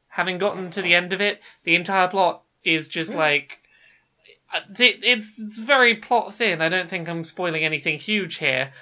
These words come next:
Speaker 1: Uh, sushi is the solution to all of life's problems. If we just ate more sushi and appreciated sushi better, then we'd all get on and be a happy, loving world.
Speaker 2: And appreciate the
Speaker 1: Um,
Speaker 2: flavour of the sushi, not overpowering it with wasabi.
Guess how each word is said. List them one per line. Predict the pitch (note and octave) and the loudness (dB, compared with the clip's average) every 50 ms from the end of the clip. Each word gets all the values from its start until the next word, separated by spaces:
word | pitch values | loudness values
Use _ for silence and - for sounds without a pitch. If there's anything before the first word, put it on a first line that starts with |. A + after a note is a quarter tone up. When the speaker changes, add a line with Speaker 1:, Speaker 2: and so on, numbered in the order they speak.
| - - _ _ _ | -20 -20 _ _ _
Speaker 1:
Uh, | - E3+ D#3+ G#3+ - - _ - | 0 0 0 0 -2 -10 _ -14
sushi | - - - D#4+ D4+ - - - G3+ E3 D#3+ | -8 -2 0 0 0 0 0 0 0 2 2
is | D3+ - | 0 -2
the | - E3 C#3 | -6 -10 -8
solution | - F#3 G3+ A3+ A#3+ G#3+ - F3+ D#3+ | -6 -4 -2 -2 -2 -2 -6 -8 -6
to | - - | -6 -4
all | F3 G#3 A3 A3+ | -2 -2 0 0
of | G#3+ G#3 | 0 0
life's | G#3+ A3 G#3+ G#3+ G#3+ | 2 0 0 0 -2
problems. | - - G#3+ F#3 F3 E3+ D#3+ D3+ D3+ C#3+ | -2 -2 -2 -2 -2 -4 -6 -6 -6 -10
If | C#3 C3+ | -12 -10
we | - D#3 | -10 -10
just | D3+ - - G#3+ G#3+ - | -4 -4 -4 -4 0 0
ate | A#3+ B3 G#3 G#3+ | 0 0 0 -2
more | A3+ A3+ | -4 -6
sushi | A3 - B3+ B3+ A3 - - E3 C#3+ | -4 -4 -4 -4 -4 -4 -4 -2 -2
and | C3 | -2
appreciated | D3+ - - F3+ E3+ E3 - F3+ E3 E3 E3 F#3 E3 E3 | -4 -6 -6 -6 -6 -4 -2 0 0 0 0 -2 -8 -6
sushi | - G#3+ G3 - - E3 D3 | -6 -6 -6 -4 -6 -6 -2
better, | C#3+ C#3+ D3 - D#3+ | -2 -2 -2 -4 -8
then | C#3 C#3+ C#3 C3 | -8 -8 -8 -8
we'd | C3+ C#3 D#3 | -8 -6 -4
all | F3+ F#3+ G3 G3 F#3+ F#3+ F#3+ F#3+ - - - - - - _ _ _ | -4 -2 -2 -2 -2 -2 -4 -6 -8 -12 -20 -20 -20 -20 _ _ _
get | - F3+ E3+ E3 - E3+ | 2 2 2 2 0 0
on | E3 E3 D#3+ D#3+ D#3+ | 0 2 2 -2 -4
and | D#3+ D#3 D3+ C#3+ - _ - | -8 -8 -10 -14 -18 _ -2
be | E3 D#3+ D#3+ | 2 4 6
a | D#3 D3+ | 6 4
happy, | D3+ - D#3+ D#3 - E3 D#3 D3+ | 4 4 2 2 0 -4 -4 -4
loving | D3 C#3+ C#3 C#3 C#3+ D3+ C#3+ C3+ C3+ | -2 0 -2 0 -2 -4 -8 -6 -4
world. | D3 D3+ D#3 E3 F3+ F#3 F#3 F#3 F#3 - - - | -2 -2 -2 -2 -4 -4 -4 -6 -8 -10 -12 -14
Speaker 2:
And | F3 D#3+ | -14 -14
appreciate | D#3 - F#3+ E3 - - E3+ D#3+ D#3 | -14 -14 -14 -14 -12 -10 -10 -10 -6
the | - F3 | -2 -2
Speaker 1:
Um, | D#3+ D#3+ | 0 0
Speaker 2:
flavour | G3 G3+ F#3+ D#3+ D3 | 0 -2 -4 -6 -10
of | C3 - | -12 -16
the | - | -18
sushi, | - - D3 C3+ C3+ - - C#3 A#2+ C3 | -16 -16 -16 -16 -14 -16 -16 -16 -16 -12
not | C#3 D3 C#3+ - - _ _ _ _ _ - | -8 -8 -8 -8 -10 _ _ _ _ _ -10
overpowering | D3+ C#3+ C3+ C3 - - D3+ E3+ E3 D3 C#3 - | -10 -10 -10 -12 -18 -18 -12 -12 -12 -12 -12 -16
it | - - | -18 -20
with | C#3 - | -20 -20
wasabi. | D#3 - - - D#3+ D#3 D3+ - C#3 | -18 -18 -16 -14 -14 -16 -16 -18 -20